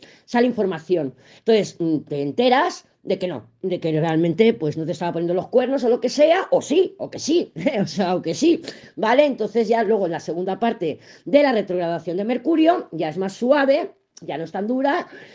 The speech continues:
pero bueno, si igualmente tenemos que tener precaución en si tenemos que firmar contratos y estas cosas, porque bueno, sigue estando retrógrado.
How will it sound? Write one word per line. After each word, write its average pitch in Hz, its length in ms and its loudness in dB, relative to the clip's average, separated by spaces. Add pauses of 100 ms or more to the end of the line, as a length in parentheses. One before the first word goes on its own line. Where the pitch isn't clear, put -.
(140)
pero 196 180 0
bueno, 214 160 0
si 180 120 -4
igualmente 196 480 2
tenemos 190 320 -2
que 190 100 -4
tener 190 240 -2
precaución 190 800 0 (240)
en 180 260 -4
si 175 140 -8
tenemos 165 220 -4
que 165 80 -10
firmar 156 300 -6
contratos 220 1040 2
y 190 40 2
estas 156 200 -10
cosas, 196 340 -4
porque 156 260 -4
bueno, 113 320 -4
sigue 170 220 0
estando 185 280 2
retrógrado. 147 580 -2